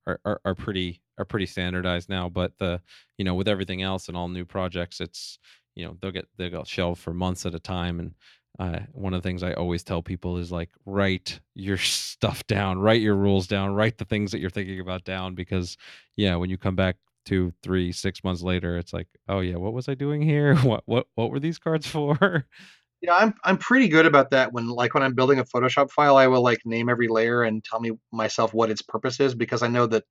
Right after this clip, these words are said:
Speaker 2: two years from now I'm gonna have to open that up and make some change to it, but I'm less good about that with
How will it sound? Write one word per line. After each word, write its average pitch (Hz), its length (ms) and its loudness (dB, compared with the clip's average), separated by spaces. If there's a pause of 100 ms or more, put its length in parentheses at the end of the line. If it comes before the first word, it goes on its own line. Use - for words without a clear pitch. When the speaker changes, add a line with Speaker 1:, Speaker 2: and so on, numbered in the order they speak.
(120)
Speaker 2:
two - 140 0
years 117 240 2
from 127 140 -4
now 120 100 4
I'm 113 80 0
gonna 110 160 0
have 110 120 2
to - 60 -10
open 110 200 -6
that 107 100 0
up 107 120 0
and 104 80 -6
make 107 140 -6
some 107 140 -8
change 110 280 -6
to 143 100 2
it, 117 140 -2
but 120 200 -2 (400)
I'm 123 160 0
less 143 400 6
good 135 260 6
about 113 360 2
that 107 260 0
with 107 240 -8